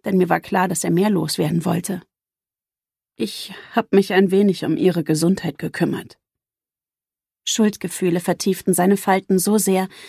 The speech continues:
dass sein Gesicht fast ausgezehrt wirkte. „Monatlich habe ich Ihren Blutdruck gemessen und ihr auch Vitamine und Lebensmittel empfohlen, damit sie bei Kräften bleibt.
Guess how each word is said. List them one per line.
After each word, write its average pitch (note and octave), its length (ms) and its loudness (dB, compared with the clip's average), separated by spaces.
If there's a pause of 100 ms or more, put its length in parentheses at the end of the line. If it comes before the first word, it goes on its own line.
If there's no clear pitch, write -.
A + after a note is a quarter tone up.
(340)
dass - 140 -8
sein G3 120 2
Gesicht G3+ 360 0
fast - 320 -6
ausgezehrt E3+ 720 -4
wirkte. D#3 420 -4 (1040)
„Monatlich F3 680 2
habe D#3+ 160 0
ich - 140 -8
Ihren D#3 220 2
Blutdruck F#3+ 440 2
gemessen E3 540 2
und - 260 -2
ihr C3+ 180 0
auch D#3+ 100 -4
Vitamine G3+ 540 4
und F#3+ 160 4
Lebensmittel F#3+ 560 0
empfohlen, F3 580 2 (460)
damit F3+ 240 2
sie G3+ 120 0
bei F#3+ 120 4
Kräften B3+ 480 -4
bleibt. - 420 -10